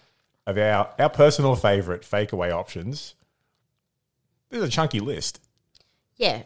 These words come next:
Speaker 2: and I'm sure that there's plenty more, but this is just what we came up off the top of our
Speaker 1: Well,
Speaker 2: heads.
Speaker 1: the, the first one to come off the top of your head usually will be your favourites.
Speaker 2: Yes, so, um, homemade pizzas, obviously, is the first one.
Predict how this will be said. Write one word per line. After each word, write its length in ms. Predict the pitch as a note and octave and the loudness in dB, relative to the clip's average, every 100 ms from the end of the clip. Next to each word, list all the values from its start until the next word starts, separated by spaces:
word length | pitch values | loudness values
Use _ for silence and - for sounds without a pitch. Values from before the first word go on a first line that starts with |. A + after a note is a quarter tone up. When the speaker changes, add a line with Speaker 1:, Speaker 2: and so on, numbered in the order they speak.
| - | -6
Speaker 2:
and 100 | F3+ | -4
I'm 140 | G3 | -4
sure 240 | F#3 A#3 G3+ | -2 0 2
that 160 | F3 | 2
there's 240 | - D#3+ - | 0 -4 -6
plenty 380 | _ - E3+ D3 | _ -6 -4 -2
more, 260 | D3+ C3+ | -4 -6
but 160 | D3+ C#3+ | -4 -6
this 220 | D#3+ - | -6 -6
is 100 | D3 | -6
just 220 | D3+ C#3+ | -6 -8
what 120 | D3 | -10
we 60 | - | -12
came 260 | C#3 D3 C#3+ | -12 -8 -8
up 200 | B2+ _ - | -10 _ -16
off 140 | C#3+ | -14
the 80 | - | -10
top 180 | D#3 C#3+ | -8 -8
of 60 | |
our 80 | C3+ C#3 | -8 4
Speaker 1:
Well, 240 | A#2 A2 | 6 6
Speaker 2:
heads. 40 | A#2 | 2
Speaker 1:
the, 60 | A#2+ - _ A#2 | -6 -8 _ -8
the 60 | |
first 300 | A2+ D3 F3 | 0 4 4
one 120 | F3 D3+ | 2 0
to 60 | |
come 140 | C3 B2+ | 2 -2
off 60 | |
the 60 | A#2 | 4
top 200 | C#3 B2 | 4 4
of 80 | G#2+ | 0
your 100 | G2 | -2
head 200 | A2 F#2 | -2 -2
usually 220 | G2 G#2 | -4 -2
will 140 | F#2+ F#2+ | -2 -2
be 80 | |
your 80 | F2 | -4
favourites. 540 | D#2+ D2+ D2+ E3+ - - _ _ | -6 -8 -6 -8 -10 -14 _ _
Speaker 2:
Yes, 360 | _ D#3 B2+ - | _ -8 -8 -12
so, 460 | - - E3+ D#3+ D#3 - - | -16 -6 -2 -2 -2 -6 -6
um, 400 | D#3 D3 D3 C3 - | -2 -2 -4 -10 -10
homemade 360 | D3+ F#3+ E3 | -8 -2 -4
pizzas, 500 | D#3+ D3 - C#3+ G#3 - _ - | -2 -6 -4 -6 -6 -14 _ -20
obviously, 640 | - B2+ - C3+ C#3 - _ | -10 -4 -2 -2 -6 -10 _
is 100 | D#3 | -20
the 80 | - | -14
first 260 | C#3+ C3+ | -8 -6
one. 220 | D3 G#3+ | -6 -8